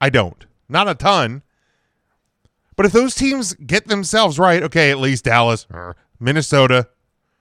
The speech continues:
th-, they have potential there.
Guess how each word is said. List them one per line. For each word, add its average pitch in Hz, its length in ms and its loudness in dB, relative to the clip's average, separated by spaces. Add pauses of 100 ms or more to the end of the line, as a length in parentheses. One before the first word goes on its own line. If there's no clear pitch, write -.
(1200)
th-, 185 120 -10
they 196 140 2
have 220 180 -2
potential 202 580 -4
there. 92 420 -10